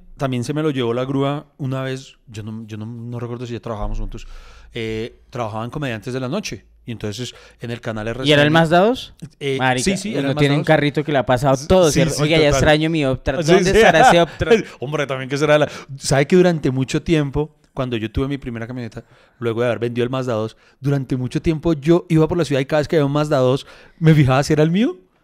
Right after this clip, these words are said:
Speaker 1: Entonces yo le miraba la placa y yo, "Ay, no es". Ay, así como, como buscando el amor de tu vida. Entonces yo me imaginaba el momento en el que lo viera, así que iba a sonar música y que iba a verlo en cámara lenta y todo.
Speaker 2: Ay.
Speaker 1: Pero,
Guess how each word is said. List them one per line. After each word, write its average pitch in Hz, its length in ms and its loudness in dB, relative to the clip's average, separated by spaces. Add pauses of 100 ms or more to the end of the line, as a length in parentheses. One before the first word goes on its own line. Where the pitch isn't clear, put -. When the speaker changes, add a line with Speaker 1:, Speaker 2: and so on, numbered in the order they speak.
(100)
Speaker 1:
Entonces 139 240 0
yo 147 80 6
le 156 80 4
miraba 147 200 0
la 151 100 -2
placa 151 240 -4
y 143 40 -4
yo, 147 120 -8
"Ay, 113 420 -12
no 95 140 -10
es". 87 180 -12 (340)
Ay, 131 220 -6
así 110 180 -8
como, 143 260 -6
como 151 220 -8
buscando 135 320 -6
el 151 40 0
amor 131 220 -4
de 139 80 -6
tu 135 120 -6
vida. 147 160 0
Entonces 135 200 -8
yo 143 80 0
me 143 60 -4
imaginaba 135 400 -6 (180)
el 151 100 -6
momento 139 260 -6
en 151 80 -8
el 147 100 -10
que 165 100 -8
lo 143 120 -4
viera, 127 260 -6
así 139 160 -10
que 131 100 -8
iba 127 80 -2
a 117 40 -6
sonar 120 260 -8
música 131 420 -10
y 127 60 -8
que 123 140 -8
iba 113 120 -4
a 117 40 -6
verlo 120 180 -8
en 127 80 -10
cámara 135 280 -6
lenta 139 380 0
y 123 40 2 (100)
todo. 113 100 0
Speaker 2:
Ay. 104 300 -4
Speaker 1:
Pero, 156 140 0